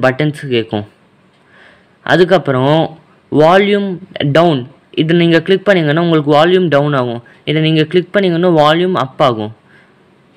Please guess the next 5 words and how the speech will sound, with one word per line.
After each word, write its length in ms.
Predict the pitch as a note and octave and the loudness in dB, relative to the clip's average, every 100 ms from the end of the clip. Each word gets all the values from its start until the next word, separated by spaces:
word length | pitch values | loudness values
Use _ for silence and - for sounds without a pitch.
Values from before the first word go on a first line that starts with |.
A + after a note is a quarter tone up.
| _ _ _ _ _ _ _ - C#3+ | _ _ _ _ _ _ _ -6 0
அதுக்கப்புறம் 500 | G3 F#3+ C3+ C#3 D#3+ | 2 2 0 -2 -2
உங்களுக்கு 300 | D#3 E3 D3+ D3+ | -2 -2 -2 -2
ரீசெண்ட் 420 | G#3 A3 G#3 F3+ C3+ | -2 -2 -4 -2 -2
ஆப்ஸ், 520 | B2 - _ _ - - _ _ _ - | -4 -10 _ _ -20 -20 _ _ _ -2
இதோ 140 | D3+ | 0